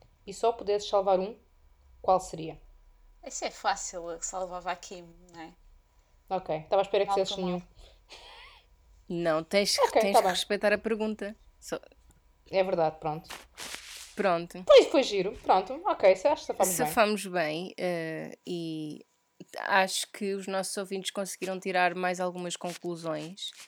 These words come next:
Speaker 3: sobre as nossas pessoas, ou talvez não. Para isso também digo-lhes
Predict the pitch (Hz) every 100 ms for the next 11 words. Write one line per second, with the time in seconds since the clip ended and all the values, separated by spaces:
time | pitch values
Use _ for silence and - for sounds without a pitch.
0 | - - 175 175 175 160 175 - - 170
1 | - 208 - - - - - _ _ _
2 | - 190 185 180 170 160 156 147 143 143
3 | 139 175 - _ _ _ _ - 175 175
4 | 175 175 - - 175 170 170 160 175 165
5 | 165 160 -